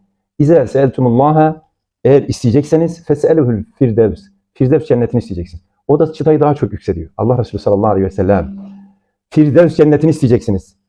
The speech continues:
Fe inneha a'lel cenneh." Çünkü cennetin en üstünü odur. Allah Azze ve Celle'nin hemen arşının altındadır o Firdevs cenneti. Onun bütün cennetlerdeki nehirlerin gözeleri Firdevs cennetindedir.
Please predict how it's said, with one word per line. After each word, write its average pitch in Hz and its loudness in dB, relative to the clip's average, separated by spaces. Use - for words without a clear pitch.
Fe - 2
inneha 135 2
a'lel 135 2
cenneh." 123 -2
Çünkü 170 2
cennetin 156 2
en 185 0
üstünü 151 0
odur. 123 0
Allah 165 2
Azze 165 4
ve 156 4
Celle'nin 156 2
hemen 190 0
arşının 160 0
altındadır 139 2
o 120 2
Firdevs 107 -4
cenneti. 95 -6
Onun 196 0
bütün 175 2
cennetlerdeki 160 4
nehirlerin 151 2
gözeleri 151 2
Firdevs 156 0
cennetindedir. 127 -2